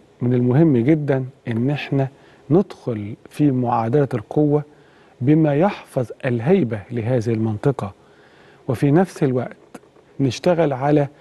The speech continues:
تغيير العقل الغربي، ولو امتد الأمر لنصف قرن، لكن لازم نبدأ ولازم نعمل على ذلك، ولازم لا نفقد الأمل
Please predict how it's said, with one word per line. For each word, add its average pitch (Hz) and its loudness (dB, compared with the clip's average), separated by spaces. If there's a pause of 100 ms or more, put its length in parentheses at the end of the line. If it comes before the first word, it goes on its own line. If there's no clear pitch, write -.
(220)
تغيير 143 2 (160)
العقل 135 0
الغربي، 117 -2 (800)
ولو 127 2
امتد 156 0
الأمر 147 0
لنصف 139 0
قرن، 127 0 (720)
لكن 123 -2
لازم 131 2
نبدأ 117 -4 (340)
ولازم 123 2
نعمل 143 2
على 110 -4
ذلك، 110 -2 (520)
ولازم 151 4
لا 135 -2
نفقد 170 0
الأمل 139 0